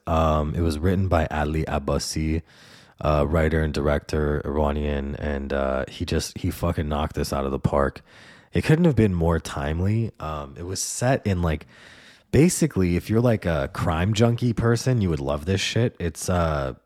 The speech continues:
it's based on the true story of the Spider Killer, and it's called Holy Spider. Uh, it was this fucking nut in Iran, um, Saeed Hanai,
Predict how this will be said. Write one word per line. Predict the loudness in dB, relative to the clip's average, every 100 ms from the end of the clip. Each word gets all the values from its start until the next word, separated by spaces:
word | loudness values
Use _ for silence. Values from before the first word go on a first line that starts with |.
| _
it's | -10 -4
based | 0 2 2
on | 2
the | 0
true | 0 -2
story | -2 -2 0 -2 -4
of | -6 -6
the | -8
Spider | -8 -10 -4 -2 0 -2 -4
Killer, | -6 -6 -6 -8 -14 -8
and | -6
it's | -4
called | -2 -2 -2
Holy | -2 -2 -4
Spider. | -4 -6 -4 -6 -10 _ -20 -20 -20 -20 -8
Uh, | 0 2 2
it | 0
was | -2
this | -6 -4
fucking | -2 0 0 -2 -2
nut | -2 -2 -4
in | -6
Iran, | -4 -2 -2 -2 -4 -6
um, | -6 -8 -8
Saeed | -2 0 0 -2
Hanai, | -4 -6 -6 -6 -4 -4